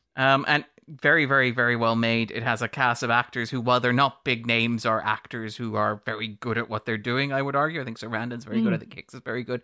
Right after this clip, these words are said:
Speaker 1: I think Vincent is very good, um, as a kind of, like, as a young performer.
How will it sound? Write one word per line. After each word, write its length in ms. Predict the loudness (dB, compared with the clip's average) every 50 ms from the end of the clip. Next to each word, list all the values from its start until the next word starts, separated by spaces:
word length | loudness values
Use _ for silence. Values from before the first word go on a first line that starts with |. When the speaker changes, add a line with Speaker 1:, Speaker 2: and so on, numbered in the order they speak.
| -10 -20 -20 -8 -2 0
Speaker 1:
I 20 |
think 140 | 0 0 2
Vincent 380 | 2 2 2 2 2 2 0
is 100 | -2 -2
very 260 | 0 0 0 0 0 -2
good, 300 | -6 -8 -10 -10 -12 -16 _ _
um, 400 | -10 -6 -4 -4 -2 -2 -4 -6 -8 -6
as 160 | -6 -6 -6
a 60 | -6
kind 140 | -4 -4 -4
of, 60 | -2
like, 100 | -2 -4
as 120 | -4 -2 -2
a 60 | -2
young 300 | 0 2 2 2 2 0
performer. 540 | -2 -4 -6 -4 -4 -2 0 0 0 -2